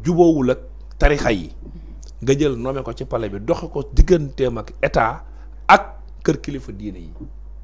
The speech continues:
Ça veut tout dire. Kon nag Bassirou Diomaye Faye, bu fekkee tarixa yi dañ laa ñor, wala yilif sénégalais ya la ñor, poste boobu nga jox Cheikh Omar Diagne da nga ko fay jëlee.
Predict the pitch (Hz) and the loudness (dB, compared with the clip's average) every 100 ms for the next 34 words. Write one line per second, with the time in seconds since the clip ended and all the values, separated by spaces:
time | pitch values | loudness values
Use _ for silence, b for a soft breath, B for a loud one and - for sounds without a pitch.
0 | - - - - - - - - 113 113 | -16 -16 -16 -16 -16 -16 -14 -8 -8 -8
1 | 101 113 98 90 76 - - - - - | -8 -8 -6 -6 -8 -14 -16 -16 -16 -16
2 | - - - - - - - - - - | -16 -16 -16 -16 -16 -16 -16 -16 -16 -16
3 | - - - 107 110 104 120 147 139 135 | -16 -16 -14 -12 -6 0 0 0 -2 -2
4 | 123 107 92 76 - - - - - - | -4 -4 -6 -8 -14 -16 -16 -16 -16 -16
5 | - 113 - 147 - 92 - - - - | -8 -4 -2 -2 -2 -10 -10 -16 -16 -16
6 | - - - - - - - - 151 160 | -16 -16 -16 -16 -16 -16 0 6 6 6
7 | 143 117 123 131 127 123 101 - - - | 2 4 4 2 0 -6 -10 -12 -12 -14
8 | - - - - - - - 104 120 120 | -16 -16 -16 -16 -16 -16 -10 -4 -2 -2
9 | 110 - 147 220 - 220 196 165 147 139 | -4 -2 6 6 8 8 8 8 8 6
10 | 127 120 107 - - - - - - 123 | 4 4 2 0 -12 -16 -16 -16 -2 -2
11 | - 135 147 160 160 147 - 139 127 120 | -2 -2 0 0 -2 -6 -6 -6 -4 -4
12 | 110 110 113 120 101 95 85 | -4 -4 -6 -4 -4 -6 -10